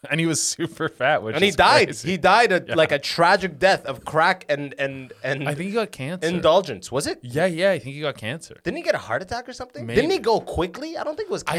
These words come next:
Speaker 2: cancer.
Speaker 1: I, I thought it was. I thought he got sick. Oh, there we go.
Speaker 2: Yo,
Speaker 1: Get the Google.
Speaker 2: the new style, yo.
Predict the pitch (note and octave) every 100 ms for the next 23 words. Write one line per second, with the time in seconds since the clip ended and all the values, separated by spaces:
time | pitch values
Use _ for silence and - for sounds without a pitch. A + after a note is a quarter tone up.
0 | C4 E3+ F3+ - _ B2+ C3+ B2+ D#3 A3
1 | G3+ F3 A2+ A2 D#3 F3+ A#2+ A#2+ G2+ A2
2 | D3+ C3 B2+ C3+ D3 C#3+ A#3 B3+ C4+ C#4
3 | C4+ A3 G#3 G#3 G3 - D#4 E4 E4 D4+
4 | D4 D#4 D#4 D4 C4+